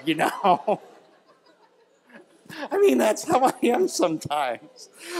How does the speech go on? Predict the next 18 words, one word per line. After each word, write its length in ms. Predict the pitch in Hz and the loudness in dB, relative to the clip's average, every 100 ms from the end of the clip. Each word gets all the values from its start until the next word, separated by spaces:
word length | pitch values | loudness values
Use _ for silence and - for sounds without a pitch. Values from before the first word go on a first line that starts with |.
| 320 | -2
I'm 240 | - 240 233 | 4 6 6
up, 220 | 240 - | 6 4
I'm 180 | - - | 2 4
down, 300 | 196 175 180 | 6 6 4
I'm 180 | 160 185 | 2 4
up, 220 | 165 170 | 4 4
I'm 180 | 214 208 | -2 4
down. 460 | 160 131 151 302 311 _ _ - - | 6 6 4 0 -10 _ _ -18 -2
And 140 | 294 | 0
so 320 | - 330 302 | 2 6 8
are 200 | 302 302 | 10 8
you. 600 | 302 311 320 320 294 196 127 | 4 4 4 4 6 4 4
<laughs> 1300 | - - - - _ - - _ _ _ - 359 294 | -4 -16 -20 -20 _ -12 -12 _ _ _ -10 -6 -2
You're 200 | 311 381 | 2 2
the 100 | 320 | 2
same 340 | - 269 269 277 | 2 2 2 0
as 200 | 247 294 | -2 0
me. 420 | 302 370 311 | 2 4 2